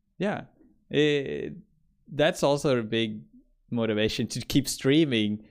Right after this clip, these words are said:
because, like, I, like, I dream about, you know, having streamed for a couple of years because then, you know, having people from way back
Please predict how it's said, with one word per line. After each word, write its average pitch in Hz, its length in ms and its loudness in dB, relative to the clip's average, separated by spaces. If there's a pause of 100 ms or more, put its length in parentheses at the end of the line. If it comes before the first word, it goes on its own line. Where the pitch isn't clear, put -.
(100)
because, 131 420 0
like, 135 280 -2 (380)
I, 135 260 -2
like, 127 320 -2
I 123 100 2
dream 135 340 -2
about, 113 560 0
you 113 80 0
know, 107 400 0 (100)
having 113 520 0
streamed 107 540 -4
for 101 800 0 (400)
a - 40 -10
couple - 300 -4
of 110 60 -2
years 110 680 0 (560)
because 117 260 -2
then, 139 480 0
you 127 160 0
know, 117 400 0 (100)
having 117 640 0
people 113 480 -2
from 104 560 -4
way 123 380 0
back 107 480 -6